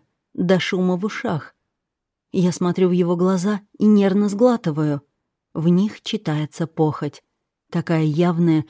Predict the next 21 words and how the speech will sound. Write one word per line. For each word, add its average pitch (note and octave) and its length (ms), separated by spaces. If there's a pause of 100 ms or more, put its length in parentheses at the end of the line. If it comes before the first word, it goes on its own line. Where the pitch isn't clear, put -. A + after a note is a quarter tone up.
(140)
и F#3+ 140
уничтожающая, F#3 1160 (180)
что - 240
моя F3 320
уверенность E3+ 640
в - 60
собственных F3 560
силах A3+ 480 (160)
резко E3 440
гаснет. D3+ 600 (960)
«Остановись, E3 720
дурочка», D3+ 680 (400)
мягко E3+ 380
произносит E3 680
он A3 200 (180)
и - 140
склоняется E3 720
надо D#3+ 300
мной, D3+ 420 (240)
а D#3 160
затем F#3 600